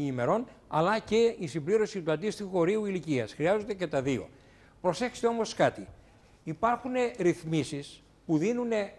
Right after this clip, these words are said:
μεταβατικές ρυθμίσεις, που δίνουνε κάποιες προσαυξήσεις στα όρια ηλικίας, τα οποία διατηρούνται όμως και μετά το είκοσι δύο. Αυτό που βγαίνουνε τώρα διάφορες, είτε δημοσιεύσεις,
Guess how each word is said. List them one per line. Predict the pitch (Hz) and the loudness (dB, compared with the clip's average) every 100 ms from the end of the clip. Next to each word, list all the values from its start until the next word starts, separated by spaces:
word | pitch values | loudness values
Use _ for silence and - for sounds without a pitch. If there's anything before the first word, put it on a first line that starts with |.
| - 143 | -20 -10
μεταβατικές | 139 139 139 135 135 214 | -4 0 0 0 4 6
ρυθμίσεις, | 156 139 147 131 - 135 | 6 2 0 -4 -4 -8
που | - 160 | -2 -2
δίνουνε | 226 240 214 | 0 -2 -2
κάποιες | 208 214 - 202 - - - - - | -4 -4 0 -2 -2 -10 -20 -20 -8
προσαυξήσεις | - 143 151 - - 233 208 208 | -2 2 2 0 2 0 0 0
στα | 185 160 | 4 6
όρια | 151 135 | 6 4
ηλικίας, | 131 120 - 135 135 156 - - - - | 2 -2 -2 2 2 2 -6 -20 -20 -6
τα | - 175 | 4 6
οποία | 170 262 240 | 6 6 6
διατηρούνται | 170 196 185 190 208 247 208 | 10 10 10 8 8 8 8
όμως | 151 151 170 | 10 8 4
και | - | 0
μετά | 165 165 247 | 0 2 2
το | 240 | 2
είκοσι | 220 190 147 | 0 0 0
δύο. | 131 101 - | -2 -4 -6
Αυτό | - 156 - 254 | -4 -4 -2 -4
που | 254 | -4
βγαίνουνε | 175 226 220 196 | -2 0 0 -2
τώρα | - 185 160 | 2 6 6
διάφορες, | 151 160 156 156 143 | 6 4 4 0 -2
είτε | 233 220 | -2 0
δημοσιεύσεις, | 202 180 165 165 165 127 123 | 0 -2 -2 2 2 2 -12